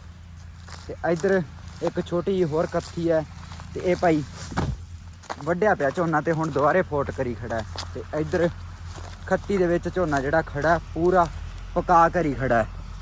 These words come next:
ਤੇ ਹਜੇ ਇਹਨੂੰ ਵੱਢਿਆ ਨੀਗਾ। ਆਹ ਦੇਖੋ ਇਹਦੀ ਹਜੇ ਵਾਢੀ ਨਹੀਂ ਹੋਈਗੀ।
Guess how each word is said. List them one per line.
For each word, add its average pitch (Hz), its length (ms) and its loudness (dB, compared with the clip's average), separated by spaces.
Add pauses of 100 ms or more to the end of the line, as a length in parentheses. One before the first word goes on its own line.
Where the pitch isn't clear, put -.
(120)
ਤੇ 156 80 0 (100)
ਹਜੇ 170 200 8
ਇਹਨੂੰ 185 160 6
ਵੱਢਿਆ 165 320 8
ਨੀਗਾ। 165 360 8 (1200)
ਆਹ 143 140 4
ਦੇਖੋ 110 360 -2 (1700)
ਇਹਦੀ 175 220 4
ਹਜੇ 165 280 2
ਵਾਢੀ 165 360 4
ਨਹੀਂ 139 140 2
ਹੋਈਗੀ। 117 400 -2